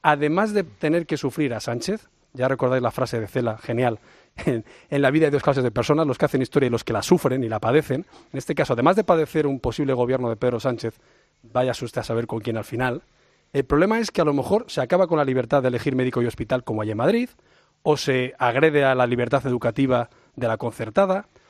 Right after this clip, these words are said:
o se deja de bonificar y se armoniza al alza los impuestos de sucesiones, donaciones que ya hemos bonificado, como ha hecho Juanma en Andalucía recientemente, después de treinta y seis años de <laughs> sablazos fiscales del psoe. Eso es de lo que estamos hablando.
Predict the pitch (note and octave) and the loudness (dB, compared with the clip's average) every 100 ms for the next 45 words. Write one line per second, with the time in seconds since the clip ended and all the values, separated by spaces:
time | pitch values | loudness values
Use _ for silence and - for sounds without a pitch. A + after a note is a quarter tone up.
0 | _ - G3 A3 - D3 E3 F3 D#3+ C3+ | _ 2 4 4 0 2 4 4 4 2
1 | B2+ B2+ D#3+ D#3+ F3+ - D3 B2+ C3+ D#3 | -2 2 2 2 0 2 2 4 2 2
2 | C3+ C#3+ D3+ B2+ A#2+ B2 A2 C#3+ C#3+ B2 | 2 2 2 0 -2 -4 -2 -2 0 -2
3 | - B2 B2 C3+ B2 A#2 A2+ C3+ - B2 | -4 -6 0 0 0 -2 -2 -2 -2 -2
4 | B2 B2 A2+ A2 - C#3+ C3 - - _ | 0 0 0 -6 2 2 2 -4 -20 _
5 | B2+ C3 C3 A#2 G#2 B2 A#2+ A2+ A2 G#2+ | 0 0 2 2 2 2 2 0 -2 -2
6 | C3+ A#2 - - _ B2 - B2 A#2 C#3+ | 0 0 -2 -16 _ -8 -4 -4 -2 -2
7 | B2 A#2+ A2 _ _ - A#2+ C3+ C3 B2 | -2 -4 -6 _ _ -10 -6 -2 -2 -4
8 | A#2+ A2+ B2+ C3+ A#2+ A2+ - _ _ _ | -6 -6 -4 -2 -4 -6 -10 _ _ _
9 | B2 A#2+ G#2 A#2+ - - C#3 C3 B2 A#2+ | -8 -4 -4 -6 -10 -2 0 0 -2 -6
10 | A#2+ - B2+ A#2 A2 A2+ - F3+ F#3 G3 | -8 -2 -2 -2 -6 -10 0 2 2 -2
11 | - - _ _ _ _ F3+ - G#3+ F#3+ | -12 -20 _ _ _ _ -6 -4 -4 -4
12 | C#3+ C3+ - C3 A#2 A2+ A2+ G#2+ G#2 | -4 -2 -2 -2 -4 -4 -2 -4 -10